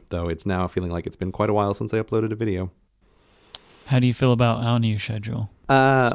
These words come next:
Speaker 2: Two weeks working out good for you so far?
Speaker 1: <laughs> Well, you're baiting me with this question because you know, you know full well that we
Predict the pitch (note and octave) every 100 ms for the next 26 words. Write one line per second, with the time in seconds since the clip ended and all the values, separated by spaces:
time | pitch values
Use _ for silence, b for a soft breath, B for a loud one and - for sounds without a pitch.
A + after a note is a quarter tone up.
0 | - B2+ A#2+ B2+ - C3 B2 C3 A#2 A#2+
1 | B2+ - B2+ - B2 A#2 B2 B2 - -
2 | G2 - C#3+ C3+ F3 D3+ A#2+ G#2 G2 F2+
3 | - G2 - D2 E2 - G2 G2 A#2+ A#2+
4 | A2+ A2 G2 - A2+ A2+ A2+ - G#2+ G2+
5 | G2 F2 E2 E2+ D#2+ D#2